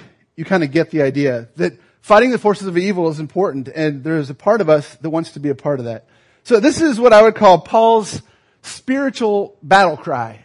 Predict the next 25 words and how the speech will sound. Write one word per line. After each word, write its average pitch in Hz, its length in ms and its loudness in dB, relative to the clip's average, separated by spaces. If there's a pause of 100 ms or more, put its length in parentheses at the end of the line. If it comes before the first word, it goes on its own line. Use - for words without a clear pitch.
to 185 520 -8 (480)
the 180 60 -4
Corinthians 165 640 -2
and 175 140 -8
to - 100 -6
us. - 480 -4
And 185 100 -8
he 190 60 -4
says 190 220 -4
this, 147 300 -8
"Be 147 280 2
on 262 160 4
your 254 140 -2
guard, 175 460 2 (800)
stand 190 380 -4
firm 233 280 0
in 240 60 -4
the 240 80 -6
faith, 143 600 -6 (800)
be 202 80 0
men 220 220 2
of 247 120 -2
courage, 185 720 -4 (880)
be 208 140 -4
strong, 147 680 -2